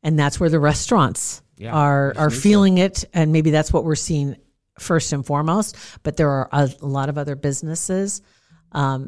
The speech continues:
Speaker 1: that maybe you, uh, frequented before or used their services. And now you're thinking, "Ah, I don't really wanna spend money on this."
Speaker 2: Mm-hmm.
Speaker 1: But they're in the same position. And hopefully, um, more companies, and I know s-, a lot of companies are trying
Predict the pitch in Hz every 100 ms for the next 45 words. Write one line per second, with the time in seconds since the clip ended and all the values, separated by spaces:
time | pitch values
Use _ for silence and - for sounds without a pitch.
0 | 143 139 131 151 151 156 151 151 151 151
1 | 147 143 135 - 165 190 170 196 208 190
2 | 147 - 143 143 190 151 135 135 143 143
3 | 143 - 147 156 151 170 165 151 139 143
4 | 139 139 - 135 - - - - - -
5 | - - - - _ - - _ _ _
6 | 117 117 113 120 - _ - 156 135 147
7 | - 180 180 160 151 - 147 127 131 131
8 | - 185 214 233 _ _ _ _ _ _
9 | _ - 147 135 127 127 - - 196 190
10 | - 156 147 143 143 - _ _ _ _
11 | _ - 135 131 143 165 170 156 185 165
12 | 165 170 156 139 139 135 - 156 131 135
13 | 156 151 160 170 - 302 165 165